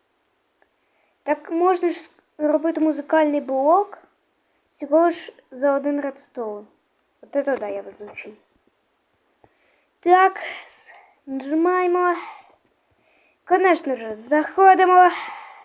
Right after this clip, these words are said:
І де наш... Так сказати, ага, нема. Добре, промовчимо це,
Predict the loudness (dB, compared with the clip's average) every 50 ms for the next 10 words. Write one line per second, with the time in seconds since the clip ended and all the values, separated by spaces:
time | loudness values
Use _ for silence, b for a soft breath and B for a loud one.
0 | B B B B _ _ _ _ _ _ _ _ _ _ _ _ _ _ _ _
1 | _ _ -20 -20 -20 -8 2 4 4 4 4 2 0 0 0 0 0 -2 -8 -20
2 | -20 _ _ _ _ _ _ _ _ _ _ _ _ _ _ _ _ _ _ _
3 | -8 -8 -8 -8 -8 -20 _ _ -14 -14 -10 -6 -4 -4 -4 -4 -6 -6 -6 -6
4 | -6 -8 _ _ _ _ _ _ _ _ _ _ _ _ _ _ _ _ _ _
5 | -20 -20 -18 -16 -18 -18 -20 _ _ _ _ _ _ -20 -20 -20 -20 _ _ _
6 | _ _ _ _ _ _ _ b b b b b b b b b b 4 6 6
7 | 8 8 8 8 8 8 6 4 2 4 6 6 8 8 6 6 4 2 2 2
8 | 0 -2 -2 -2 -2